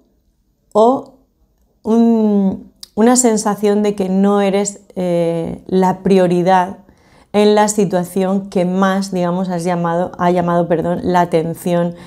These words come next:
en tu dos mil veintiuno. También para muchos es la capacidad y la necesidad, si no estás, eh, metido en energías de, pues, de terceras personas o a lo mejor estás en un trabajo,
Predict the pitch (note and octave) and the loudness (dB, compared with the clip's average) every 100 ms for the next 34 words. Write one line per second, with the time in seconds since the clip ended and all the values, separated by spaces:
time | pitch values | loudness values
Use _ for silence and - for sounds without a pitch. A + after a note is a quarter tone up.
0 | - - - - F#3+ F#3 F#3 F#3 G3+ - | -20 -20 -12 -2 0 0 -2 -2 0 -2
1 | - F3 E3+ F3 F3 F3+ F#3+ E3+ E3+ E3 | -4 -2 -2 0 0 0 0 -2 -2 -2
2 | E3+ D#3 D3+ - _ _ _ _ _ _ | 0 0 -4 -10 _ _ _ _ _ _
3 | _ _ _ - - - - G3 F#3+ F#3+ | _ _ _ -20 -20 -20 -2 2 4 6
4 | A#3 B3+ B3 A3 G3+ G3+ G3+ G#3+ G#3 G#3 | 6 4 4 2 2 -2 -4 -4 -4 -2
5 | G3+ G3+ F#3+ F#3 F3 E3+ F3 F3 F3+ F3 | -4 -2 -2 0 -2 -2 -2 0 -2 -2
6 | F3 E3+ F#3+ - F#3 F3+ F3 F3 F3 F3+ | -2 2 0 0 -2 0 0 0 -2 0
7 | G#3 G#3 G3 F3+ E3 F3+ - _ _ _ | -2 0 0 2 2 -2 -12 _ _ _
8 | _ _ - E3+ F3 F3 F#3 F3+ - - | _ _ -8 -2 -2 -2 0 0 0 0
9 | F3 E3+ E3 E3 F3 F3 E3+ D#3+ D#3+ D#3+ | 2 2 0 -2 0 0 0 -2 -4 -6
10 | - F3+ E3 D#3 D3+ - _ _ _ E3 | -4 0 0 -2 -6 -16 _ _ _ -6
11 | E3 E3 E3 - E3 - D#3+ D#3+ E3 E3+ | -2 -2 -4 -6 -6 -2 0 0 -2 -2
12 | E3+ E3 D#3+ D#3+ - G3+ G3+ F#3+ E3+ E3+ | -2 -4 -6 -6 -2 0 2 2 -2 -4
13 | E3+ F3+ E3+ E3 E3 E3 - F3 E3 E3+ | -4 0 2 4 2 -2 -4 -4 -4 -6
14 | E3+ E3+ E3+ F3 E3 F3 F3+ - F3+ | -6 -4 -4 0 2 2 0 -4 -4